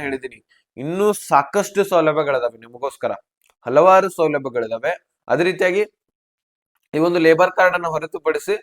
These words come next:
ನೀವು ಏನಾದ್ರೂ ನಿಮ್ಮ ಸ್ವಂತ ಕಾಲ್ ಮೇಲೆ ನಿಂತ್ಕೊಳ್ಳಿ, ನೀವೇನಾದ್ರೂ ಉದ್ಯೋಗವನ್ನ ಮಾಡ್ಕೊಳ್ಳಿ, ಇಂಥವ ಏನಾದ್ರೂ ನಾನ್ ಮಾಡ್ಬೇಕಂತ ಅನ್ನೋರಿಗೆ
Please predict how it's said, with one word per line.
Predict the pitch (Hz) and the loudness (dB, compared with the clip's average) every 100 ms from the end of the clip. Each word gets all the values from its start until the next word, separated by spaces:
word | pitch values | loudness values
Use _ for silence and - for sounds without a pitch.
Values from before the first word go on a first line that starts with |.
| _ _ _ | _ _ _
ನೀವು | 151 175 185 196 - | -4 -2 0 -2 -4
ಏನಾದ್ರೂ | 147 156 170 175 185 - 139 | -2 0 2 0 -2 -6 -10
ನಿಮ್ಮ | 143 156 | -8 -4
ಸ್ವಂತ | 160 143 151 156 | -4 -4 -8 -6
ಕಾಲ್ | 160 151 143 | 0 0 0
ಮೇಲೆ | 151 139 | -2 -6
ನಿಂತ್ಕೊಳ್ಳಿ, | 123 - 156 156 | -8 0 0 0
ನೀವೇನಾದ್ರೂ | 147 139 139 147 160 175 - | -4 -6 -4 -4 -4 -6 -6
ಉದ್ಯೋಗವನ್ನ | 131 131 165 170 165 160 | -8 0 2 4 2 -2
ಮಾಡ್ಕೊಳ್ಳಿ, | 160 127 139 - 156 143 151 160 _ _ - | -6 -4 -4 -2 -2 -2 -2 -6 _ _ -16
ಇಂಥವ | 147 160 170 165 | -8 2 4 4
ಏನಾದ್ರೂ | 143 151 165 165 | 2 0 -6 -4
ನಾನ್ | 165 147 | -8 -4
ಮಾಡ್ಬೇಕಂತ | 147 151 156 156 151 | -4 -4 -6 -6 -6
ಅನ್ನೋರಿಗೆ | 147 147 143 131 127 151 | -6 -4 -6 -8 -6 -2